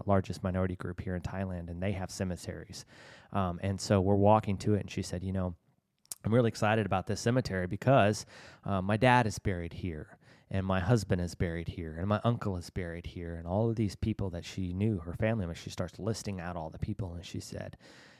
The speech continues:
"And I'm excited because this is a very famous cemetery, and many people come by every day, and they say prayers and, and ask for, uh, them to be able to go into heaven." And she said, "I think that my family will probably be able to go into heaven."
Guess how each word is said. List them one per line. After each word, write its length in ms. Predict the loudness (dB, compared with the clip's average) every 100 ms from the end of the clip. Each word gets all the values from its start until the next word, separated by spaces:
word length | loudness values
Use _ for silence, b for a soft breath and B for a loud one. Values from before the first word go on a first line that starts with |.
| B
"And 100 | -6
I'm 80 | -4
excited 480 | -4 0 2 2 0
because 400 | -4 -6 -4 -4
this 180 | -4 -6
is 120 | -8 -10
a 40 | -12 -4
very 400 | 0 2 2 0
famous 680 | -4 0 2 4 0 -2 -10
cemetery, 640 | -6 -4 -4 -4 -6 -6
and 120 | -6 0
many 320 | 4 4 4
people 280 | 0 -2 -4
come 220 | -2 -2
by 280 | -2 -2 -4
every 200 | -8 -8
day, 340 | -6 -6 -6
and 120 | -8
they 120 | -10 -10
say 240 | -6 -6 -8 _
prayers 560 | -4 0 -2 -2 -8 -10
and, 120 | -14 -14 B B B
and 140 | -8 -4
ask 360 | -2 -2 -4 -4
for, 400 | 0 2 2 -2 -8
uh, 220 | -12 -12
them 280 | -8 -6 -6
to 100 | -8
be 200 | -10 -8
able 160 | -8 -8
to 100 | -4
go 220 | -2 -2
into 220 | -4 -8 -6
heaven." 420 | -2 -2 -2 -6 B B B
And 100 | -4
she 100 | -2
said, 180 | 0 -2
"I 100 | -2
think 280 | -2 -2 -2
that 300 | -6 -6 -12
my 160 | -4 -2
family 300 | 0 0 -2
will 100 | -4
probably 280 | -2 -2 -2
be 220 | -4 -8
able 160 | -8 -10
to 60 | -8
go 160 | -8
into 140 | -8 -8
heaven." 300 | -8 -8